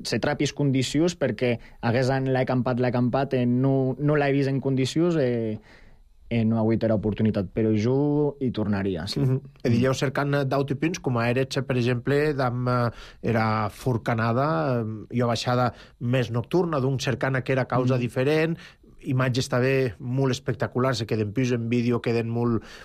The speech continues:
Speaker 2: molt expressives, eh, d'en,
Speaker 1: Mm.
Speaker 2: eh, Carlos Gerandi per aquí o també, d'en Pol... Per tant, d'una, eh, d'en Carlos Gerandi, d'en pus, eh, hi ha altra activitat, eh, en, en Montblanc. Per tant, d'un, cercant, eh, causetes que puguen quedar aquí o en ta, en ta rebreme, en ta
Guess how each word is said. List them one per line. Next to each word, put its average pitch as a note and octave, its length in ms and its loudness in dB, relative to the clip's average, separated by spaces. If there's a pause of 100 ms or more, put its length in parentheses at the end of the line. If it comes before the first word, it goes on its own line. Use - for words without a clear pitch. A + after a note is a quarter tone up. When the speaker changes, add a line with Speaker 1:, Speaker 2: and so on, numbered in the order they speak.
Speaker 2:
molt C#3 240 2
expressives, C3 920 0
eh, C3 180 2
d'en, B2 240 0
Speaker 1:
Mm. B2 60 0 (240)
Speaker 2:
eh, A2+ 80 -4
Carlos A#2+ 300 -2
Gerandi B2 440 0
per B2 140 0
aquí A#2 180 0
o A#2+ 60 0
també, B2 420 2
d'en A#2 180 -2
Pol... C3 300 2 (260)
Per C3 140 -2
tant, D3+ 180 0
d'una, E3 640 0
eh, C#3 100 -2
d'en B2 140 -2
Carlos C3+ 280 0
Gerandi, D3 400 2
d'en B2 180 -4
pus, C3 260 -2
eh, E3 120 2
hi C3 80 2
ha B2 40 2
altra A#2+ 180 0
activitat, B2 500 0
eh, C3 480 0
en, A2+ 120 -6
en A2 140 -2
Montblanc. B2+ 340 0
Per C#3+ 100 -2
tant, E3 160 0
d'un, G#3 160 2 (280)
cercant, E3 420 -2 (360)
eh, D#3 340 -12
causetes D3 580 0
que D3 140 -2
puguen G3 340 2
quedar D#3+ 280 0
aquí E3 120 -2
o D#3+ 140 2
en C#3 120 -2
ta, B2 460 2
en C3 140 -2
ta C#3 100 0
rebreme, D3 540 0
en C3+ 180 0
ta C3+ 160 -4